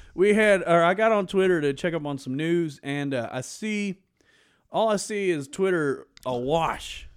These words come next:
of celebrities, uh, sharing their condolences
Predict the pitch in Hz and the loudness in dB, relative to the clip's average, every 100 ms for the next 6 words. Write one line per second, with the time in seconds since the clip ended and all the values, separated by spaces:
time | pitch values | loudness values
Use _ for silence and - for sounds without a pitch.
0 | - _ _ _ _ _ - - _ _ | -20 _ _ _ _ _ -20 -20 _ _
1 | - 156 139 - _ _ _ _ _ _ | -10 -8 -8 -10 _ _ _ _ _ _
2 | _ - 143 151 185 156 135 131 123 - | _ -12 -6 0 0 0 -2 -2 -6 -10
3 | _ 139 135 123 120 113 - - 160 160 | _ -4 -2 -2 -4 -6 -8 -8 -2 0
4 | 147 135 131 127 117 113 165 185 170 - | 0 -2 -6 -6 -8 -2 0 0 -2 -4
5 | 165 156 | -4 -6